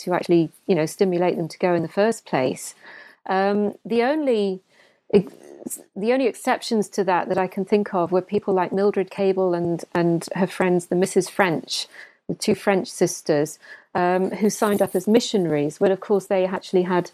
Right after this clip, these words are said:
then they had the backing of the China Inland Mission, so they were funded. Um, that was really their job from then onwards, and they didn't really need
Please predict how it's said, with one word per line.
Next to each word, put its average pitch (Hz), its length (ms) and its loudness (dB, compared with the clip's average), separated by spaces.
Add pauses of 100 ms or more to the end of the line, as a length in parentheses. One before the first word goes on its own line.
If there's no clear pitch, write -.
(320)
then 185 180 4
they 175 80 2
had 185 140 -2
the - 60 0
backing 180 440 0
of 170 140 0
the 185 100 0
China 185 340 0
Inland 175 400 2
Mission, 165 380 0
so 170 200 -2
they 170 200 2
were 165 220 -2
funded. 202 580 0 (440)
Um, 165 340 0
that 175 140 0
was 185 160 0
really 175 200 2
their 165 160 -2
job 180 380 0 (180)
from 170 220 0
then 165 180 2
onwards, 165 480 0
and 175 140 -2
they 190 80 4
didn't 202 200 2
really 208 260 2
need 202 480 -2